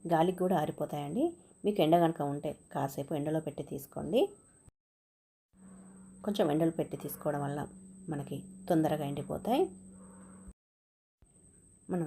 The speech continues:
వీటికి టైమ్ కూడా ఏం పట్టదండి. సగ్గుబియ్యం నానిపోతే వడియాలు అనేది రెడీ అయిపోతాయి. కుక్కర్లో కాసేపు ఉడికించుకుంటే వడియాలు అనేది ఈజీగా చేసుకోవచ్చు. మీరు ఎప్పుడంటే అప్పుడు కూడా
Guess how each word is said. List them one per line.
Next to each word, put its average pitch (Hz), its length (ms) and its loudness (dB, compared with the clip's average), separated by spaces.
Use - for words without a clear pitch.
వీటికి 175 280 -2
టైమ్ 165 260 0
కూడా 190 160 6
ఏం 170 120 4
పట్టదండి. 151 460 -2
సగ్గుబియ్యం 165 500 0
నానిపోతే 156 480 -6
వడియాలు 151 320 -4
అనేది 147 240 -6
రెడీ 151 180 -4
అయిపోతాయి. 233 420 -4
కుక్కర్లో 196 420 0
కాసేపు 156 360 -6
ఉడికించుకుంటే 143 600 -10
వడియాలు 151 340 -2
అనేది 143 280 -8
ఈజీగా 156 300 -2
చేసుకోవచ్చు. - 440 -10
మీరు 175 180 2
ఎప్పుడంటే 170 380 0
అప్పుడు 160 260 -6
కూడా 151 140 -2